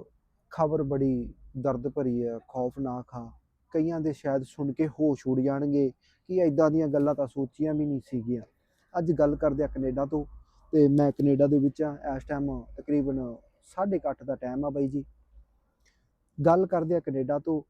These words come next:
ਕੈਨੇਡਾ ਦੇ ਬੜੇ ਬੁਰੇ ਹਾਲਾਤ ਆ, ਸਭ ਨੂੰ ਪਤਾ, ਪਰ ਹਾਲਾਤਾਂ ਦੇ ਵਿੱਚ ਨਵਾਂ ਡਾਟਾ ਨਿਕਲ ਕੇ ਆਇਆ ਜੋ ਹੈਰਾਨ ਕਰ ਦੂਗਾ, ਪਰੇਸ਼ਾਨ ਕਰ ਦੂਗਾ। ਖਾਸ ਕਰਕੇ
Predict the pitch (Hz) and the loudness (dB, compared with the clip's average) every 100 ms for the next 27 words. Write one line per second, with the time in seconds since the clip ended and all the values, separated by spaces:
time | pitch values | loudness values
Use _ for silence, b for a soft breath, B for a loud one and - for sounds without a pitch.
0 | _ _ _ _ 175 202 202 202 185 151 | _ _ _ _ -2 0 2 2 2 2
1 | 175 143 151 151 139 131 123 - 127 - | 2 2 2 2 0 -4 -4 -6 -10 -8
2 | 151 175 156 135 127 123 - 170 175 151 | -8 -6 -8 -8 -8 -10 0 0 2 2
3 | 143 135 160 160 160 156 165 131 135 165 | 2 2 0 2 2 2 0 0 2 4
4 | 160 143 147 143 156 165 160 143 147 147 | 4 2 -2 -2 -2 -2 2 2 4 4
5 | 156 147 139 143 160 151 135 135 123 120 | 0 0 0 0 0 -2 -2 0 -2 -2
6 | 156 156 143 156 160 170 147 131 139 135 | 0 -2 -2 -4 -2 -2 -2 0 2 2
7 | - - - 160 175 - 156 - | -2 -10 -4 -4 -4 -4 -4 -2